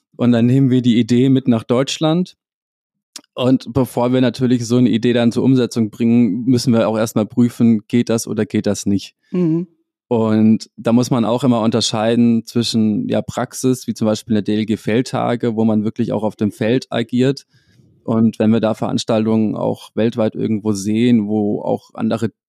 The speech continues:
Speaker 1: Themen einfach besser gezeigt werden oder anders gezeigt werden und wir die dann umsetzen möchten, das ist natürlich dann in Hannover auf einem asphaltierten Messegelände immer noch mal schwieriger.
Speaker 2: Mhm.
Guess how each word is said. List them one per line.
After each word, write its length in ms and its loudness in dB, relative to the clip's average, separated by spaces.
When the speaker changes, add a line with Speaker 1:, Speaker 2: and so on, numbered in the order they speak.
Speaker 1:
Themen 360 2
einfach 300 -6
besser 320 -4
gezeigt 460 -6
werden 180 -2
oder 180 -6
anders 300 -4
gezeigt 480 -8
werden 320 -4
und 100 -2
wir 120 0
die 80 0
dann 100 0
umsetzen 480 -2
möchten, 460 -4
das 140 -8
ist 140 -8
natürlich 400 -2
dann 180 -2
in 160 -2
Hannover 640 0
auf 220 -8
einem 320 -4
asphaltierten 640 -2
Messegelände 560 0
immer 160 0
noch 240 -2
mal 100 -2
schwieriger. 680 -2
Speaker 2:
Mhm. 380 -2